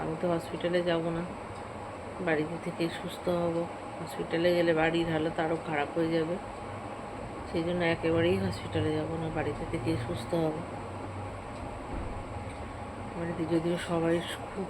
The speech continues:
খেয়াল রাখছে আমার, ওরাও খুব ভয় পেয়ে গেছে। এত বছরে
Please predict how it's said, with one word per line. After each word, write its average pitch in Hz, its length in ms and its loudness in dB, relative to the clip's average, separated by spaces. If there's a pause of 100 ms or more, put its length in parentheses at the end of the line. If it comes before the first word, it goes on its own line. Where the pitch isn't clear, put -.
খেয়াল 165 340 6
রাখছে 165 400 0
আমার, 165 300 0 (2250)
ওরাও 170 340 6
খুব 190 240 -2
ভয় 160 280 4
পেয়ে 165 200 4
গেছে। 160 320 2
এত 160 200 2
বছরে 160 360 2